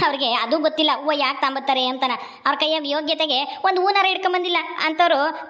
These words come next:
ಗೆಲ್ತೀವಿ ಅಂತ ಅದ್ ಹೆಂಗ್ ಅನ್ಕಂತಾರೋ ಏನೋ ಗೊತ್ತಿಲ್ಲ. ನೋಡ್ದಾ, ನಮ್ಗೆ ಗೊತ್ತಿದೆ, ನಮಗೆ ನಮ್ ಸಾವ್ಕಾರ್ರೇ ಗೆಲ್ಲೋದು ಅಂತನ. ಅದಕ್ಕೆ ಹೂವ, ಹೂನಾರ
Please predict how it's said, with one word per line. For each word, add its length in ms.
ಗೆಲ್ತೀವಿ 420
ಅಂತ 160
ಅದ್ 120
ಹೆಂಗ್ 260
ಅನ್ಕಂತಾರೋ 500
ಏನೋ 360
ಗೊತ್ತಿಲ್ಲ. 380
ನೋಡ್ದಾ, 480
ನಮ್ಗೆ 260
ಗೊತ್ತಿದೆ, 560
ನಮಗೆ 420
ನಮ್ 240
ಸಾವ್ಕಾರ್ರೇ 440
ಗೆಲ್ಲೋದು 340
ಅಂತನ. 240
ಅದಕ್ಕೆ 220
ಹೂವ, 340
ಹೂನಾರ 360